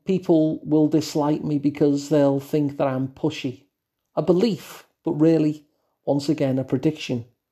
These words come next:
"If I become financially successful, then I'll just be a target for everyone." Again, a belief, but really, the belief is a prediction.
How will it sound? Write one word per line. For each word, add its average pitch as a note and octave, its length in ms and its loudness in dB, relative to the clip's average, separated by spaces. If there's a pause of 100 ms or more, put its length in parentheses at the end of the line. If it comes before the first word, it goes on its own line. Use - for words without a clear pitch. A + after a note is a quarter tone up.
(800)
"If G3 220 4
I G3 140 4
become E3+ 380 2
financially D#3+ 840 0
successful, A#2+ 960 -8 (2000)
then D#3+ 340 4
I'll D#3 180 0
just D#3+ 200 -4
be D#3+ 120 4
a D3 40 2
target E3 640 0
for - 120 -4
everyone." C3 560 -2 (1080)
Again, D3 520 0 (240)
a - 80 -12
belief, D3 720 0 (800)
but D3 140 2
really, F3 600 4 (300)
the D3+ 80 -4
belief D3+ 420 0
is D3+ 140 -2
a C#3+ 40 -2
prediction. C#3 640 -6